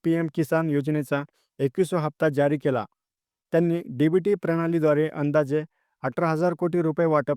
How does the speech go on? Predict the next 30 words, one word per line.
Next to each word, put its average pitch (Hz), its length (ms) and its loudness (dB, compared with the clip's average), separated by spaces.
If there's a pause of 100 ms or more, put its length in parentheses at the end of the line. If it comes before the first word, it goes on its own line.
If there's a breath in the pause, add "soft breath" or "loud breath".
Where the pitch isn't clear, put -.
केले. 120 180 -4 (340)
पीएम 185 240 4
किसान 190 260 0
योजनेचा 165 580 0
एकवीसवा 165 440 0
हप्ता 160 200 -2
जारी. 127 320 0 (720)
पीएम 196 180 4
किसान 196 300 -2
योजनेचा 170 480 0
एकवीसवा 160 500 0
हप्ता 151 280 -2
नऊ 147 240 0
कोटींहून 175 480 0
अधिक 160 240 -2
शेतकऱ्यांना 160 560 0
पाठवण्यात 147 440 -2
आला 127 220 2
आहे. 113 260 -2 (640)
शेतकऱ्यांच्या 185 560 2
खात्यात 165 280 -2 (160)
क्रेडिट 165 320 2
मेसेज 160 360 0
येऊ 156 140 2
लागले 139 320 2
आहे. 110 220 -2 (460)
जर 160 180 0
तुम्ही 180 300 -2
शेतकरी 175 440 -2
असाल 151 360 0